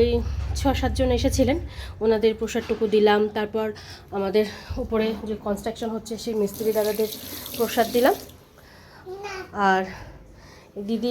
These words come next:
কিছুক্ষণ আগেই কাজে আসলো, দিদি আজকে দিদির ছেলেকে নিয়ে এসেছে।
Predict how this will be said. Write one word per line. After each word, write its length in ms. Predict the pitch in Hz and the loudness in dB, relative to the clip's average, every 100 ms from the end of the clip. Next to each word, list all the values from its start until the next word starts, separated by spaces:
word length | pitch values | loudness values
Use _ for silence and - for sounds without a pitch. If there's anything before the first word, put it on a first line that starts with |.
| 233 | -4
কিছুক্ষণ 380 | 220 226 226 247 202 | -4 -4 2 4 6
আগেই 200 | 202 247 226 | 4 2 2
কাজে 220 | 202 226 214 | 2 4 4
আসলো, 220 | 214 247 320 - - - - - - - - - - | 2 0 0 -2 -20 -20 -20 -20 -20 -20 -20 -18 -2
দিদি 180 | 226 208 208 | 2 4 4
আজকে 140 | 208 214 | 2 -6
দিদির 200 | 196 208 - | -6 -6 0
ছেলেকে 280 | 208 208 226 | 0 2 4
নিয়ে 140 | 220 220 220 | 6 6 4
এসেছে। 300 | 254 - | 0 0